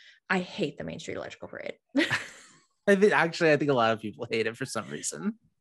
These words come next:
Speaker 1: I hate it with a fiery, burning passion, and it's because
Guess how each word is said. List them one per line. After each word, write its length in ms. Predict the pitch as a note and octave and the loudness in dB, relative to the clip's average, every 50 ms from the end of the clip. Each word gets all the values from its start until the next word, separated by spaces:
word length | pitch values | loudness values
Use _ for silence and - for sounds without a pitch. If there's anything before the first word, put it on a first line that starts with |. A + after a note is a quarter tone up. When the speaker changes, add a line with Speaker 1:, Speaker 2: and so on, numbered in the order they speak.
| - - | 0 2
Speaker 1:
I 220 | G#3 G#3 A3+ B3+ | 2 4 4 2
hate 300 | C4 - - A#3+ G#3 G#3 | -2 -2 -2 2 2 2
it 120 | A3 A3 - | 2 2 0
with 120 | F#3+ F3+ F3+ | -2 -2 -2
a 60 | F3 | -4
fiery, 540 | - - - - E3 D#3+ D#3+ D#3+ D#3 D#3+ D#3+ | -6 -4 0 2 2 4 4 2 0 0 -2
burning 320 | D#3 D#3 D3+ D3 D3 D#3+ | -2 -4 -4 -6 -8 -8
passion, 480 | - D3 C#3 C3+ - - D3+ D3+ D3+ - - | -8 -6 -6 -6 -6 -4 -6 -6 -6 -4 -2
and 140 | F#3 F3+ F3+ | 0 0 0
it's 160 | F3 F3 - | 0 -2 -4
because 680 | G3 G3+ F#3+ F3 - - - F#3+ F3 F#3 F#3+ F#3+ F#3+ | -6 -6 -6 -6 -6 -6 0 2 2 2 2 -2 -6